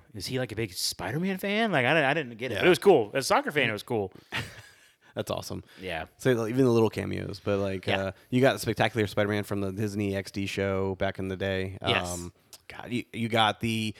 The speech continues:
Speaker 2: this one is, like, really back in the archives. You got the M T V Spider-Man series from, like, the early two thousands. That was, he was present as well. Um,
Speaker 1: Hmm.
Speaker 2: gosh, dude, there's so many, so many.
Speaker 1: Yeah, I don't even know all of 'em. I wish I was more of a Spider-Man
Speaker 2: Yeah.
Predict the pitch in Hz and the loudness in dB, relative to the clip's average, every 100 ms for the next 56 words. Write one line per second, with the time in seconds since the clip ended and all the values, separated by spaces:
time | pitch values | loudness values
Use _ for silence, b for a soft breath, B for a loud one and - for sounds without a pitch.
0 | b b b _ 139 151 143 120 104 98 | b b b _ 2 4 6 4 0 -6
1 | 95 104 123 127 110 101 - 104 92 87 | -4 0 6 6 6 2 0 -2 -4 -4
2 | 104 87 87 90 104 110 110 98 110 107 | -2 -2 -2 -2 0 2 2 2 0 -2
3 | 98 - 123 135 - 127 107 113 117 - | -2 0 0 2 2 0 2 0 0 0
4 | 98 98 90 92 - 92 90 90 - 95 | -2 -2 -6 -8 -6 -4 -2 -4 -4 -6
5 | 92 87 90 87 64 107 104 101 - 101 | -6 -8 -8 -6 -2 -2 -2 -2 -4 -4
6 | 98 87 92 90 87 85 - - 101 104 | -2 0 -2 -2 -6 -8 -12 -6 0 2
7 | 104 101 95 - 131 131 95 104 87 80 | 2 0 -4 0 4 4 2 -2 -4 -4
8 | 64 90 92 78 73 85 - 87 82 92 | -8 -4 -2 -2 -4 -6 -10 -10 -8 -8
9 | 73 - b b 90 78 - 104 - - | -12 -16 b b -20 -20 -12 -10 -10 -12
10 | 82 95 101 110 104 98 90 - - - | -10 -10 -6 -4 -4 -6 -8 -12 -12 -8
11 | - 110 101 113 113 202 151 104 113 123 | 0 0 2 2 4 4 0 0 0 0
12 | 95 92 95 98 107 110 - 104 95 101 | 0 -2 -4 0 0 0 0 -2 -2 -4
13 | 95 90 - 98 95 95 92 73 | -4 -4 -4 -2 -2 -4 -4 -6